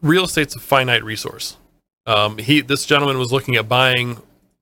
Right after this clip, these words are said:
land or whatever, waterfront property. There is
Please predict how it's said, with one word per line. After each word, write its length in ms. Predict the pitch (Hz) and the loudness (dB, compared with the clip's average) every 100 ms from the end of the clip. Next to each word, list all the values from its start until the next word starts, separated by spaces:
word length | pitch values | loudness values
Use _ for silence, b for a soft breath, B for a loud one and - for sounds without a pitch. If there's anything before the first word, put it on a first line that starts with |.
| 127 | 0
land 460 | 131 143 143 147 | 2 4 2 0
or 60 | 135 | 0
whatever, 280 | 123 123 117 | 0 0 -2
waterfront 640 | 110 120 135 131 127 117 | 2 4 4 0 -2 0
property. 400 | 120 117 104 98 | 2 0 -2 -6
There 220 | 113 127 | 0 0
is 160 | 131 | 0